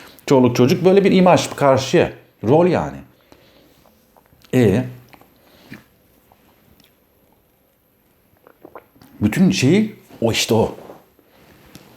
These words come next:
Güveni o yani. Evliliğe gidiyor.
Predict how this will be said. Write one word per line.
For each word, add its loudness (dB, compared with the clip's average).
Güveni 2
o 2
yani. 0
Evliliğe 4
gidiyor. 2